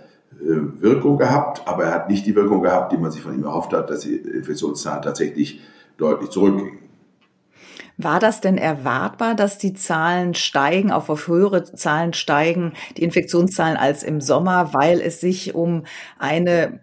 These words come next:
Speaker 2: Krankheit handelt wie Schnupfen, wie die Grippe, ähm, äh, die in den, äh, kälteren Monaten auch mehr virulent ist?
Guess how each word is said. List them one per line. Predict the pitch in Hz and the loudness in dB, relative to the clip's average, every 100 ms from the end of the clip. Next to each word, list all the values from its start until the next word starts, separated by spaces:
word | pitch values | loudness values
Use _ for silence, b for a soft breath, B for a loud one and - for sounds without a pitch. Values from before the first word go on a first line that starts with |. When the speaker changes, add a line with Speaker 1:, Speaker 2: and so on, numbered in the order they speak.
| - | -6
Speaker 2:
Krankheit | - 185 247 220 185 190 | 2 4 4 4 2 4
handelt | 196 196 190 | 4 4 2
wie | 190 190 | 2 2
Schnupfen, | - 196 196 202 185 | 2 0 2 2 4
wie | |
die | 185 185 | 2 0
Grippe, | 170 202 220 185 B B B | 2 2 4 4 B B B
ähm, | - 175 170 170 - | -4 0 2 0 0
äh, | 160 156 | 0 0
die | 175 185 190 | 2 4 4
in | 175 170 | 2 2
den, | 160 160 156 | 2 0 0
äh, | - 143 139 | -2 0 0
kälteren | - 185 202 185 175 | 2 4 2 0 0
Monaten | 175 180 - 175 175 | 0 0 -2 -2 -2
auch | - 151 151 | 0 0 2
mehr | 160 170 156 | 2 2 2
virulent | 156 151 139 185 - | 2 2 4 2 0
ist? | 233 - | -2 -6